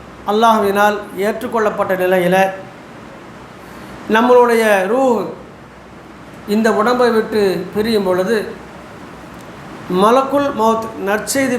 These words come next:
கூறக்கூடிய அந்த நற்செய்தியை செவியார கேட்டு முகமலர்ந்து நமது ரூஹை நமது உடம்பிலிருந்து வெளியேற்றக்கூடிய மிக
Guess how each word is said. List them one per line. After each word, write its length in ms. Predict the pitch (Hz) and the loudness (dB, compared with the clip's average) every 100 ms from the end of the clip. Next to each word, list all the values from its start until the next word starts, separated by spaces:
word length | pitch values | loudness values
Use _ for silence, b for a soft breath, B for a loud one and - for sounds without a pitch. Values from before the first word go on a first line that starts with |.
| 240 | 0
கூறக்கூடிய 520 | 208 202 196 185 190 202 202 - - - - 190 | 0 0 0 2 2 2 0 -6 -14 -18 -12 -4
அந்த 140 | 196 190 | 0 2
நற்செய்தியை 640 | 190 190 269 262 240 220 196 196 | 2 0 -2 0 2 2 2 0
செவியார 500 | - 214 240 240 240 247 240 | -4 -2 2 2 2 0 0
கேட்டு 300 | 202 202 196 175 | -2 0 -2 -2
முகமலர்ந்து 680 | 180 202 202 214 247 254 233 165 - - - - - - - - | 0 0 2 2 0 2 2 0 -6 -14 -18 -18 -18 -18 -10 0
நமது 300 | 202 214 196 226 | 2 2 4 4
ரூஹை 280 | 240 247 254 208 | 6 6 4 0
நமது 240 | 196 196 185 | -2 -2 -2
உடம்பிலிருந்து 500 | 190 214 208 202 185 | -2 -4 -4 -4 -4
வெளியேற்றக்கூடிய 640 | 180 196 185 185 180 175 175 165 160 - 165 190 | -2 -2 -2 -6 -4 -2 2 0 -2 -6 -4 0
மிக 120 | 208 | 2